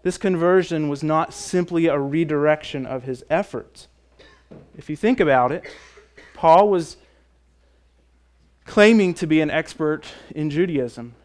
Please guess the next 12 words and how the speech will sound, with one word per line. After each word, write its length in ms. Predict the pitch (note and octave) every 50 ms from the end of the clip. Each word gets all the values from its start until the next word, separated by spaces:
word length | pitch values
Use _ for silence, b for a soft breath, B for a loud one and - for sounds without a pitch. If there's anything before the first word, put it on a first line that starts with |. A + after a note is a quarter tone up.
| _ _
He 160 | - E3 D#3
was 200 | D3+ D3 - -
pursuing 960 | - _ _ - - D#3 - - - - G3+ G#3 G#3+ G3+ E3 C#3 B2 A#2+ A#2+ - _ - _ _ _ - _ _ _
the, 240 | D3+ D3+ D3+ D3 D3 D3
the, 460 | D3 C#3 C3+ D3 C3 C3+ C3+ - - _ _ _ _
the 120 | C3+ C3
Jewish 400 | B2 C3 D#3 D#3+ D#3 D3 - -
law. 440 | D3 D3 D#3 E3 D3+ B2 A#2 A#2 A#2 _ _ _ _ _ _ _ _ _ _ _ _ _ _ _ _ _ _ _ _ _ _ _ _ _ _ _ _ _ _ _ -
But 120 | F#3 F#3+
in 100 | F#3+ F#3
killing 400 | F3 - G#3 A3+ A#3 A3+ G#3 G3
Christians, 760 | - F#3 G3+ A3+ A3 - - - E3 C3+ B2 B2+ C3+ - -